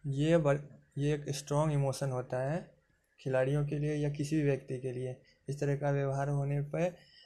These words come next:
ये अगर थोड़ा सा भी, अगर एक मिली सेकेंड का भी difference हो जाता है, इनके performance पे असर होता है। तो आप लोग decide कीजिए कि ये क्या इम्प्रेस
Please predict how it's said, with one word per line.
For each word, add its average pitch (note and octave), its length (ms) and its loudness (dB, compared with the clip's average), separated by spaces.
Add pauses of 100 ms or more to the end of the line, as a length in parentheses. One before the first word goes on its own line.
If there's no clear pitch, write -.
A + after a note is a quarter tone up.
(240)
ये C#3 440 -2 (100)
अगर C#3 440 -2 (140)
थोड़ा C#3 200 0
सा C#3+ 180 -2
भी, C#3+ 160 0
अगर C#3+ 180 0
एक D3 200 0
मिली D3+ 180 0
सेकेंड D3 360 -2
का D3 80 0
भी D3 120 0
difference D3 380 -2
हो C#3+ 40 0
जाता C#3 220 -2
है, D3 100 -2
इनके D3 140 -4
performance C#3 540 -4
पे C#3 100 -4
असर C3 200 -4
होता A#2+ 280 -8
है। B2 80 -8 (480)
तो C3 80 2
आप C3 180 4
लोग C#3+ 120 4
decide C#3 400 2
कीजिए C#3+ 300 2
कि C#3+ 140 -4
ये C3 200 0
क्या C3 240 -4
इम्प्रेस C3 640 -4